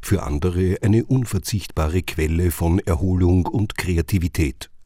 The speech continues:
In seinem neuen Buch Verteidigung des Mittagsschlafs lässt Autor Ben Rakiccia diesen selbst zu Wort kommen. In einer Art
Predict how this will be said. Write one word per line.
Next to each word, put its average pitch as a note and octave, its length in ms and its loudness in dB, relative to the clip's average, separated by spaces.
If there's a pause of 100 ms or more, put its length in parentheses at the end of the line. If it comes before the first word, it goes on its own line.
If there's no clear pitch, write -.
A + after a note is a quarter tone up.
(240)
In G#2+ 140 2
seinem G2 260 2
neuen F#2 320 0
Buch A#2 500 -6
Verteidigung G2 840 0 (140)
des - 280 -2
Mittagsschlafs - 1080 -2 (320)
lässt D#2+ 420 -4
Autor D#2+ 380 0
Ben E2 260 -2
Rakiccia E2+ 840 -4 (240)
diesen B2+ 500 -2
selbst - 480 -4
zu D#2+ 180 -4
Wort C#2 260 -4
kommen. C2+ 440 -6 (420)
In A#2+ 180 0
einer F2 200 0
Art E2 280 -4